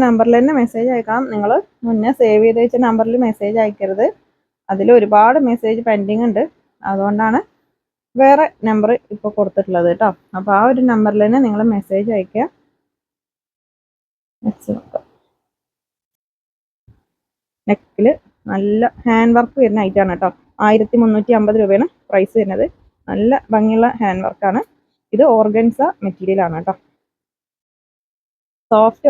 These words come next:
ഓർഗൻസയാണ്. ടോപ്പിൻ്റെ എൻഡിലും നല്ല ഹെവി വർക്ക് വരുന്നുണ്ട്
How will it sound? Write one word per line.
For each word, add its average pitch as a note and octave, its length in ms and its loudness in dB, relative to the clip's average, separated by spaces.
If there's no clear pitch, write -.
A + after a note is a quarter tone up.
ഓർഗൻസയാണ്. G#3 540 -2
ടോപ്പിൻ്റെ G#3+ 340 0
എൻഡിലും A3+ 280 0
നല്ല A3 300 0
ഹെവി B3+ 220 2
വർക്ക് G3 220 -4
വരുന്നുണ്ട് F3 280 -4